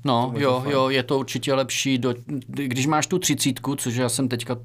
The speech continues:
Speaker 1: fanda těch třicet, třicetilitrových batohů a menších, tak, eh, jo, je to lepší prostě mít ten batoh bez, bez, eh, hip beltu, bez bederního,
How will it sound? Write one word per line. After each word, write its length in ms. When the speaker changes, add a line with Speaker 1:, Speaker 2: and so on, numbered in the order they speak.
Speaker 1:
fanda 360
těch 180
třicet, 460
třicetilitrových 880
batohů 480
a 40
menších, 540
tak, 280
eh, 960
jo, 280
je 140
to 120
lepší 300
prostě 320
mít 240
ten 200
batoh 300
bez, 520
bez, 360
eh, 200
hip 140
beltu, 340
bez 160
bederního, 580